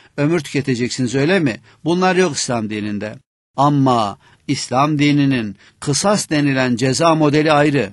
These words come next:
Hani var ya Kur'an'da, "Dişe diş, göze göz, kulağa kulak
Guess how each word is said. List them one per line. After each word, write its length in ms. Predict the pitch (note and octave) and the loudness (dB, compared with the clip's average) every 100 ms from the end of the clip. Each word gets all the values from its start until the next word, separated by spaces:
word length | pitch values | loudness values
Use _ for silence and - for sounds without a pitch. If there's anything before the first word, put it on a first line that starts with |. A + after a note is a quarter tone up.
| - _ _ _ _ _ | -12 _ _ _ _ _
Hani 320 | - C3 C3+ | -4 -2 0
var 180 | D#3 A3 | 0 0
ya 200 | A3+ D3 | 2 0
Kur'an'da, 580 | C#3 B2+ B2 B2 C#3 - _ _ _ _ _ - | 0 0 0 0 -2 -4 _ _ _ _ _ -4
"Dişe 360 | C3+ - C3+ A#2+ | -2 0 -2 -2
diş, 340 | B2+ - - | -2 -4 -6
göze 360 | D3 C3 C3+ A#2+ | -2 0 0 0
göz, 340 | B2 A#2+ - | 0 -2 -6
kulağa 400 | - C#3 C3+ C#3 | -4 0 2 2
kulak 440 | C#3 C3+ C3 B2 | 0 0 0 0